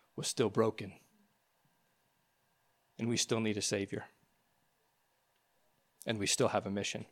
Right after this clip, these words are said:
And so what I've been tasked with this morning is really to talk about the expansion of the church.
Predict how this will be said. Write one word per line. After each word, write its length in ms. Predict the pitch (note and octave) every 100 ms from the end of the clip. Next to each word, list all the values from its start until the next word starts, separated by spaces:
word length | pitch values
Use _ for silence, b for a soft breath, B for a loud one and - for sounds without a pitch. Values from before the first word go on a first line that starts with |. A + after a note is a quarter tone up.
| _ _ _ _ _ _ _ _ b b b
And 80 | C#3
so 120 | D#3
what 160 | E3+
I've 140 | F3 D3
been 120 | D#3
tasked 400 | - F3 E3+ -
with 140 | D3+
this 180 | D3+ -
morning 260 | D3+ D3 C#3+
is 160 | C3
really 200 | D3+ D#3
to 100 | D3
talk 300 | D3 E3+ D#3+
about 260 | D#3+ D#3 D3+
the 100 | C3
expansion 600 | B2 - D#3+ D3 C#3 D3
of 100 | A#2+
the 80 | A2
church. 460 | - B2+ - -